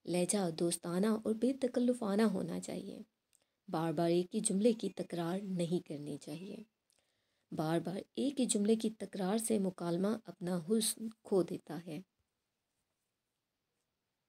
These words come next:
मुकालमे का इख्तिताम कैसे होगा?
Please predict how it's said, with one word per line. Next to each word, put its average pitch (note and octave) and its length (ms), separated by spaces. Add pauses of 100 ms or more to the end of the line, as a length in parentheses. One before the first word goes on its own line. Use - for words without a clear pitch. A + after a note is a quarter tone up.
(2750)
मुकालमे D4+ 400
का E4 120
इख्तिताम A#3+ 560
कैसे E3+ 300
होगा? D#3+ 400